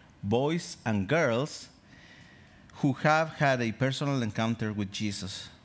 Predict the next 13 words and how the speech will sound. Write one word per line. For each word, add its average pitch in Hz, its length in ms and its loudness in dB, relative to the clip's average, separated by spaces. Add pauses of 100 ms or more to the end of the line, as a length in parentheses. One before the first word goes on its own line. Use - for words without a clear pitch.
(140)
to 117 80 -2
be 113 140 2
transformed 113 840 -2 (480)
and 107 220 4
minister 131 680 2
in 110 160 2
the 104 120 2
name 120 480 2
of 104 160 -2
our 101 140 0
Savior, 110 680 -2
Jesus 98 360 -6
Christ. 92 440 -6